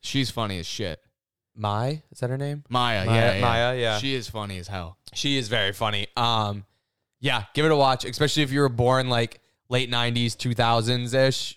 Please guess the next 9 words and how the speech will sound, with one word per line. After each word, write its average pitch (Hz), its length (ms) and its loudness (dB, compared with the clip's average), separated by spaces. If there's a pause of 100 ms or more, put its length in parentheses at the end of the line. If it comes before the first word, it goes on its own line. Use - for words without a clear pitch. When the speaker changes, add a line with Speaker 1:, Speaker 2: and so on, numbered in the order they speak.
Speaker 2:
'cause 104 400 -2 (200)
a 117 120 -6
lot 113 260 0
of 107 120 -4
nostalgia 107 480 -2
stuff 107 260 -6
there, 110 240 -2
so. 107 360 -4 (540)
Speaker 1:
Sure. 107 380 -2